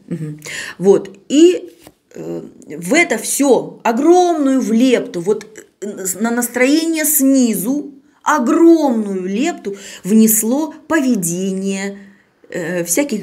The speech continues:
э, беженцев, всяких, э, переселенцев, иммигрантов, в том числе и украинских. Я об этом говорила с самого начала, с самого начала, когда еще делала серию видео для украинских беженцев, где через раз говорила:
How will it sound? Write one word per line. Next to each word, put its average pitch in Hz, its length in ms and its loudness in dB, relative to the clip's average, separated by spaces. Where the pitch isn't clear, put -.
э, - 540 -10
беженцев, 151 560 -6
всяких, 220 420 -6
э, 147 260 -8
переселенцев, 196 640 -2
иммигрантов, 165 540 -6
в - 40 -18
том 269 300 2
числе 294 400 -4
и 214 400 -6
украинских. 170 560 -6
Я 214 380 0
об 233 100 -6
этом 285 220 -2
говорила 262 440 -2
с - 80 -8
самого 247 840 0
начала, 180 600 -4
с - 100 -2
самого 269 600 2
начала, 220 480 -4
когда 185 240 -4
еще 180 260 -2
делала 175 340 -2
серию 214 800 2
видео 208 680 -4
для 175 540 -4
украинских 185 640 -4
беженцев, 254 540 -2
где 180 180 -6
через 277 460 0
раз 208 340 0
говорила: 180 560 -2